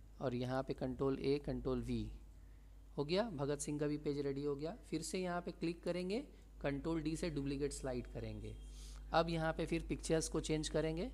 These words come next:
सेम प्रोसेस है, कोई चेंजेस नहीं हो रहा, सेम वही चीज़ बार बार यूज़ हो रहा है, again, again and again। अब यहाँ पे नेक्स्ट जो हम लोग का टॉपिक बचा है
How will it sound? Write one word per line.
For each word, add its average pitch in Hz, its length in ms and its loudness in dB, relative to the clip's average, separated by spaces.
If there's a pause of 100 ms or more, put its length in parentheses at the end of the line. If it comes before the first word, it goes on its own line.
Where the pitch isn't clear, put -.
(440)
सेम 254 300 8
प्रोसेस 214 440 6
है, 160 60 4
कोई 175 540 2
चेंजेस 175 440 6
नहीं 202 160 4
हो 143 100 4
रहा, 123 160 4
सेम 180 280 0
वही 170 220 6
चीज़ 175 260 0
बार 139 220 6
बार 147 160 4
यूज़ 135 260 2
हो 120 60 2
रहा 117 140 0
है, 117 80 -4 (680)
again, - 380 0 (280)
again 147 240 4
and 147 140 2
again। 127 360 2 (680)
अब 165 180 6
यहाँ 175 240 4
पे 180 160 4
नेक्स्ट 165 380 2
जो 160 140 4
हम 160 100 2
लोग 156 140 2
का 170 100 4
टॉपिक 147 380 2
बचा 143 280 4
है 165 200 2